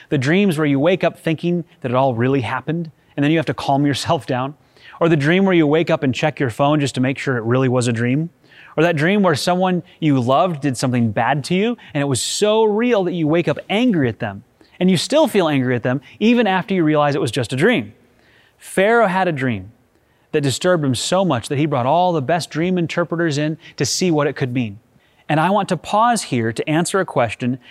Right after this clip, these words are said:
that some of you may be thinking right now. Does God speak to me through dreams? Should I be getting messages from God in my dreams and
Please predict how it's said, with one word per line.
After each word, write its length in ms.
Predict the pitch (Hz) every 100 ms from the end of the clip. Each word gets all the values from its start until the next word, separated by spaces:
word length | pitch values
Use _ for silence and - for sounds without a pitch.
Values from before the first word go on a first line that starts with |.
| -
that 160 | 143 -
some 340 | - 240 247
of 120 | 143
you 240 | 120 117 120
may 320 | 123 135 165
be 140 | 175
thinking 460 | 147 131 117 131 123
right 340 | 120 117 120
now. 540 | 135 120 139 123 92 - _ _ _ - _ _
Does 220 | 151 135
God 640 | 113 123 180 156 110 117 147 _
speak 500 | - - - 170 180
to 120 | - 175
me 760 | 170 202 233 123 117 160 180 _ _
through 500 | - 131 120 143 165 _ _
dreams? 640 | 226 247 101 104 - - _ _ _ _ _ _ _ _
Should 320 | - - 131
I 120 | 135
be 140 | 135
getting 320 | 151 190 277 196
messages 400 | 139 123 117 -
from 200 | 139 123
God 200 | 123 123
in 120 | 135
my 140 | 127
dreams 320 | 113 117 98
and 160 | 113